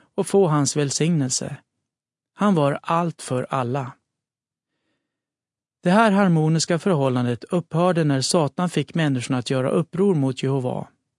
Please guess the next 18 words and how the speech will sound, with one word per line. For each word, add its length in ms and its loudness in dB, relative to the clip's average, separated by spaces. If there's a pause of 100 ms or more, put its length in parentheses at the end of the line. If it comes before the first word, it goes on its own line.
(1200)
Men 120 0
sedan 240 4
nittonhundrafjorton 1120 2
har 280 0
det 100 0
messianska 640 0
riket 460 -2
undan 480 2
för 120 0
undan 480 2 (380)
gjort 180 -2
förberedelser 880 2
för 200 -2
att 160 -4
återställa 600 0
enheten 600 0
och 160 -6
harmonin. 600 -4